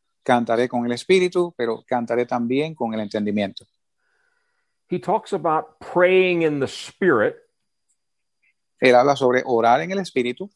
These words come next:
Speaker 2: praying in tongues,
Speaker 1: orando en lenguas,
Speaker 2: the prayer language that God gives you when he baptizes you with the Holy Spirit,
Speaker 1: el lenguaje de oración con el cual tú eres bautizado cuando recibes el Espíritu Santo.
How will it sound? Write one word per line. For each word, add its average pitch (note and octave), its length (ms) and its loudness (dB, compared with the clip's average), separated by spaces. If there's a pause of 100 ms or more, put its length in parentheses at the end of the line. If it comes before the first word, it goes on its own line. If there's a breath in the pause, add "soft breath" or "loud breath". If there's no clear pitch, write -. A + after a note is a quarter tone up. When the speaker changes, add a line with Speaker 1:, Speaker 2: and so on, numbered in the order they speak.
(260)
Speaker 2:
praying D3+ 420 2
in C#3 180 0
tongues, C#3+ 880 -2 (560)
Speaker 1:
orando A2 300 -4
en G#2+ 80 -4
lenguas, A2 500 -6 (200)
Speaker 2:
the A#2 100 -4
prayer D#3 400 2
language B2 880 0
that A#2+ 260 -4
God B2 420 0
gives B2 320 -2
you B2 160 -2
when A#2+ 140 -4
he A2 120 -4
baptizes A2 800 -4
you A2+ 160 -6
with A#2 180 -8
the G2 80 -6
Holy A2+ 320 -4
Spirit, F2+ 500 -12 (680)
Speaker 1:
el A#2 220 0
lenguaje B2+ 640 0
de C3 80 -4
oración C#3+ 600 -4
con A#2 180 -8
el A2+ 100 -6
cual A#2 380 2 (760)
tú C3+ 120 2
eres C3+ 140 4
bautizado C3 500 0
cuando A#2+ 180 -6
recibes A#2+ 360 -6
el A2+ 80 -2
Espíritu D3 400 -4
Santo. G#2+ 420 -6